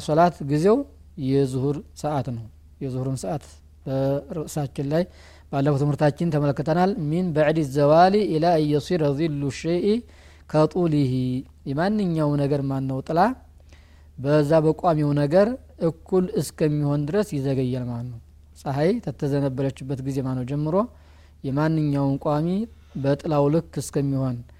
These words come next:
ገይረ ዚል ኢስቲዋ፣ ኢስቲዋ የሚባለው እ፣ ፊ ወሰጢ ሰማ፣ ፀሐይ ሰማይ መካከል ላይ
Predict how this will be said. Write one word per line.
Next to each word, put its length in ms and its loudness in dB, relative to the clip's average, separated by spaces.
ገይረ 280 2
ዚል 240 0
ኢስቲዋ፣ 380 -2
ኢስቲዋ 380 -2
የሚባለው 540 -2
እ፣ 120 -6
ፊ 180 -8
ወሰጢ 340 -2
ሰማ፣ 260 -6
ፀሐይ 340 0
ሰማይ 240 2
መካከል 480 0
ላይ 180 2